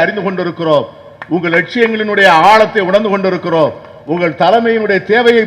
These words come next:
புரிந்து கொண்டிருக்கிறோம், உங்கள் தொண்டர்களும் நீங்களும் உங்கள் தலைமையும் இந்த நாட்டினுடைய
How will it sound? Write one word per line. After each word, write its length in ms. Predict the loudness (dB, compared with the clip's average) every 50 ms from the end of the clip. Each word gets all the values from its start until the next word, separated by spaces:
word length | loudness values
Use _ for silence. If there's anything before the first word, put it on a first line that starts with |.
| -2
புரிந்து 220 | -4 -6 -4 -2 -2
கொண்டிருக்கிறோம், 600 | -2 -2 -2 -4 -4 -2 -2 0 0 0 0 -2 -4 -10 -20 -20 -20 -20 -12 -8 -6 -6
உங்கள் 240 | -4 -4 -4 -6 -6 -6
தொண்டர்களும் 640 | -6 -4 0 0 2 2 2 0 -2 -4 -4 -6 -6 -6
நீங்களும் 440 | -4 -4 -4 -4 -4 -4 -4 -4 -6 -8
உங்கள் 220 | -8 -8 -6 -4 -2
தலைமையும் 480 | 0 0 0 -2 -2 -2 -2 -4 -4 -6 -12 -18 -20 -20 -20 -14 -10 -8
இந்த 120 | -6 -4 -2 0 0
நாட்டினுடைய 500 | 2 2 0 0 -4 -6 -4 -2 0